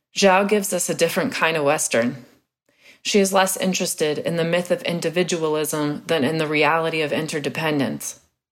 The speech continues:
This is what drew McDormand to Zhao. It's why she asked Zhao to direct the movie after she optioned Bruder's book. The writer evoked the possibilities of wide open spaces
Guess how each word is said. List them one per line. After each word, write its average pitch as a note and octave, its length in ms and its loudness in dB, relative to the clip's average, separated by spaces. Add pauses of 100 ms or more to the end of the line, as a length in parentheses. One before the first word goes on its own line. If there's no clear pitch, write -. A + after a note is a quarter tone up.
(720)
This G#3 180 4
is G3 140 2
what F#3+ 160 2
drew F#3+ 200 2
McDormand F3 520 0
to D#3 80 0
Zhao. C#3 400 -2 (580)
It's E3+ 160 -4
why F#3 240 4
she F#3 220 0
asked D#3+ 340 -2
Zhao D3+ 420 0
to - 120 -8
direct E3 340 2
the E3 80 -4
movie D#3 260 -2
after D3+ 400 -2
she - 220 0
optioned D#3+ 580 -2
Bruder's D#3+ 360 0
book. C#3+ 400 -2 (640)
The G3 100 6
writer F#3 400 4
evoked E3 480 0
the E3 60 0
possibilities E3 760 0
of D3+ 120 -6
wide D3+ 180 2
open D3 260 -2
spaces D3+ 720 -2